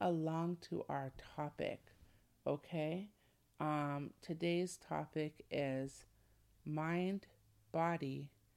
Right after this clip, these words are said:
and solar return. So, in honor of me, happy birthday, Jessica. Happy solar return.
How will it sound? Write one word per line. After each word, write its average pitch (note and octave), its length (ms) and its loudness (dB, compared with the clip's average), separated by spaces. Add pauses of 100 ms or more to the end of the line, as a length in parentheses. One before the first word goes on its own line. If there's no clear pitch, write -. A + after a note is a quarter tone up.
(340)
and E3+ 560 4
solar C3+ 440 0
return. C3+ 680 -4 (840)
So, G#3+ 680 10 (680)
in F#3 800 8
honor F3 300 8
of B3 220 10
me, A3 580 2 (520)
happy E3+ 280 -2
birthday, A3+ 500 0
Jessica. F#3+ 960 4 (380)
Happy D#3 300 2
solar F3+ 380 6
return. F3+ 680 0